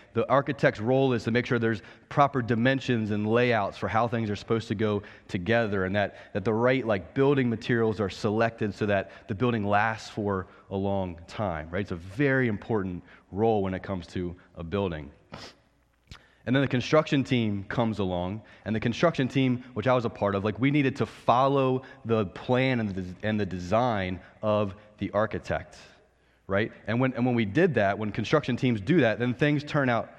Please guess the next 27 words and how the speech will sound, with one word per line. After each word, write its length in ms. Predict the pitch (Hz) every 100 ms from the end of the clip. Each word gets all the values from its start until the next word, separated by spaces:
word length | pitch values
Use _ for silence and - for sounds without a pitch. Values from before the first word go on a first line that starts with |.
| - _ -
great. 260 | 143 87 - - _ _ _ _ _ _ _ _ _
But 60 | 113
when 120 | 120
they 120 | 120
don't 400 | 92 95 165 190
do 140 | - 85
that, 560 | 78 82 - - _ _ _ _ -
problems 500 | 143 143 117 101 -
come 220 | 107 87
up. 280 | 76 - - _ _ _ _ _ -
Like 140 | 98
this 100 | 104
picture 320 | - 131 120
of 160 | 107 90 - - -
the 80 | 87
bridge, 360 | 104 117 98
just 280 | 87 110 -
not 480 | 131 156 156 156 -
quite 420 | - 143 131 -
lining 320 | 127 120 113
up 260 | 117 90 -
when 120 | 104
they 100 | 101
got 220 | 98 98
to 80 | -
the 80 | 92
middle, 340 | 101 92 80